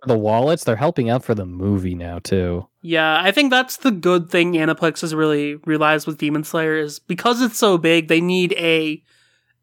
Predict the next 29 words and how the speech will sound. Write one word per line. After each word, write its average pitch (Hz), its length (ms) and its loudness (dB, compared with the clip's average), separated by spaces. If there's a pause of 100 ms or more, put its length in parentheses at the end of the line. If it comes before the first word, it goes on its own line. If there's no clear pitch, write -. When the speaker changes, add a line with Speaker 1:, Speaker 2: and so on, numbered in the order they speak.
(120)
Speaker 2:
bigger 208 380 2
strategy 190 560 2
for 139 240 -6
it, 147 80 -4
and 160 100 -2
that's 208 300 0
what 180 220 0
the 180 80 2
Funimation 165 880 0 (640)
partnership 196 520 0
is 165 140 0
really 156 240 4
doing. 147 380 -2 (440)
It's - 440 -4 (120)
getting 202 260 2
that 220 160 2
wider 180 340 2
audience, 143 640 -4 (560)
and 156 360 0
they 190 140 2
can 202 220 -4
still 190 680 0
get 165 360 -2
their 254 220 2
core 190 260 2
audience 160 500 0
through 165 580 0
this 151 280 -6
release. 175 640 -2